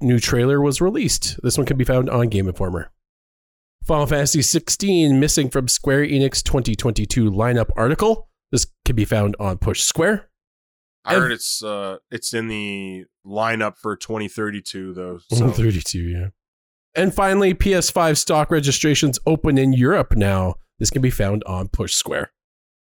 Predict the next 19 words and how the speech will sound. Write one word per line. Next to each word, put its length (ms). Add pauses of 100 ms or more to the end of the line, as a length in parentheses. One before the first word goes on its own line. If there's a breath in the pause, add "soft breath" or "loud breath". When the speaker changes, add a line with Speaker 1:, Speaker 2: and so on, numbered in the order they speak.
Speaker 2:
Okay, 280
Chris, 340
we 80
got 220
through 140
homework. 440
We 80
got 260
through 340
our 180
many 320
articles. 640
We 100
got 260
through 360
our 260
rants. 640 (540)
And, 500
uh, 400